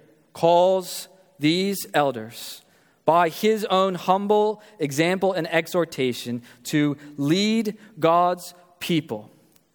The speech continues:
willingly, eagerly, and by example. So, brothers,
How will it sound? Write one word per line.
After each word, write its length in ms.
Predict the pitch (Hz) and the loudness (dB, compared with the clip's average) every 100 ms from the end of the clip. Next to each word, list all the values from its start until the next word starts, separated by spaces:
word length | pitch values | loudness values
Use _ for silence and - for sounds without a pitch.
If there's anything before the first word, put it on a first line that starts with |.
| _ _ _ _ _ - | _ _ _ _ _ 0
willingly, 580 | 151 165 139 120 107 - _ _ _ _ _ _ _ - | 2 2 0 -6 -10 -16 _ _ _ _ _ _ _ -4
eagerly, 640 | 190 202 151 127 110 107 _ _ _ _ _ _ | 0 2 0 -2 -4 -10 _ _ _ _ _ _
and 160 | 127 131 | -4 0
by 200 | 139 143 | 2 2
example. 520 | 143 123 120 110 - _ _ _ _ _ _ _ _ _ _ _ | 0 -4 -8 -8 -14 _ _ _ _ _ _ _ _ _ _ _
So, 120 | - | -4
brothers, 520 | 127 139 110 - - | 0 -2 -2 -14 -20